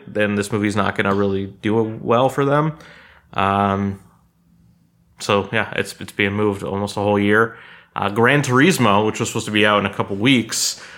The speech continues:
uh, will still come out limited, limited in a couple weeks, uh, but with a full release a few weeks later. Um, they said they can't,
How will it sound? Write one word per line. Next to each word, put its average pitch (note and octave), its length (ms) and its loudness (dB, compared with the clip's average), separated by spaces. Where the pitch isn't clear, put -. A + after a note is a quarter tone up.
uh, G2 300 2
will A2+ 120 2
still F#3 280 4
come F3 240 0
out D#3 560 0
limited, C3 680 0
limited B2+ 500 4
in G#2 180 -2
a G2+ 40 -4
couple G2+ 240 -2
weeks, G2 460 -2
uh, G2+ 240 0
but G#2 120 -6
with G#2+ 160 -4
a G2+ 60 0
full B2 380 2
release A2 360 0
a A2 60 -2
few A2+ 180 -2
weeks G2+ 240 -2
later. G2+ 460 0
Um, F#2+ 340 -4
they G2 100 0
said F#2+ 260 -2
they F#2+ 120 0
can't, G2+ 280 -2